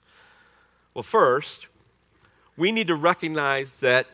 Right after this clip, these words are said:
the way we, and I say we, the saved souls, have interfaced with the world must change. All of our apologetics are based upon logic,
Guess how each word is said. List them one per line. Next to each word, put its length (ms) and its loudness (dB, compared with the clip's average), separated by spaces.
the 100 -6
way 280 2
we, 560 -6
and 120 -4
I 60 2
say 220 -4
we, 480 -8
the 100 -6
saved 340 -2
souls, 560 -4
have 240 -6
interfaced 680 2
with 160 -6
the 100 -4
world 600 -2
must 580 -6
change. 840 -10
All 300 6
of 100 0
our 160 8
apologetics 960 0
are 100 -4
based 380 -6
upon 520 -4
logic, 560 4